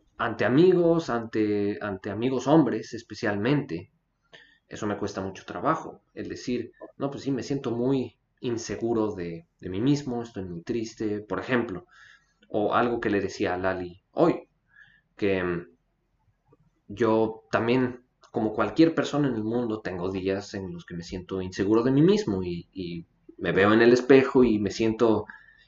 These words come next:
insuficiente, digamos, no me siento, digamos, guapo o lo que sea. Eh, algo muy superficial,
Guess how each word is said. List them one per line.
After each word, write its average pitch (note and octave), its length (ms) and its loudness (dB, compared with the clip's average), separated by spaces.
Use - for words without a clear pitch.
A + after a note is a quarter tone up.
insuficiente, A#2 840 4
digamos, F2+ 500 -2
no G2+ 80 0
me F#2+ 100 0
siento, F2 600 -6
digamos, F#2 380 -4
guapo G#2+ 380 4
o E2 220 -4
lo - 140 -6
que - 80 -16
sea. - 240 -2
Eh, E2+ 160 -4
algo F#3 300 6
muy A3 180 8
superficial, G#3 720 -4